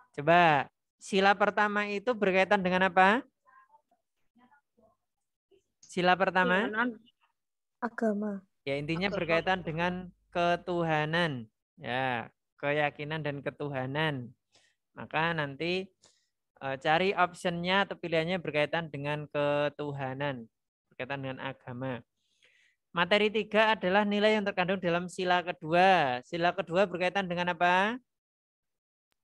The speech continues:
Speaker 1: Sila
Speaker 3: Kemanusiaan.
Speaker 1: kedua, kemanusiaan. Inti dari sila kedua adalah tentang kemanusiaan. Kemudian nomor empat, menyebutkan lambang sila Pancasila.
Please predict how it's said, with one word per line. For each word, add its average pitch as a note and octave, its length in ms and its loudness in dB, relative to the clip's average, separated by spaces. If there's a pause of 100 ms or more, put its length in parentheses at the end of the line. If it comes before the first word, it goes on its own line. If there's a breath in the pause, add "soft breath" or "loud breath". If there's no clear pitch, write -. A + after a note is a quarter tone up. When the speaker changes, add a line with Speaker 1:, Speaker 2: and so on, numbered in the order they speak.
(1500)
Speaker 1:
Sila D3 240 -4
Speaker 3:
Kemanusiaan. B3 320 0
Speaker 1:
kedua, D3+ 80 0 (400)
kemanusiaan. D#3+ 1040 -4 (300)
Inti D3 320 -10
dari D3 240 -4
sila C#3+ 240 -6
kedua C#3+ 320 -4
adalah D3 160 -6
tentang D3+ 240 -8
kemanusiaan. C#3+ 960 -4 (840)
Kemudian F3 480 -2
nomor G3+ 160 -2
empat, G#3 320 2
menyebutkan A3 640 0
lambang G#3+ 720 2
sila F#3+ 400 2
Pancasila. D3+ 1120 -2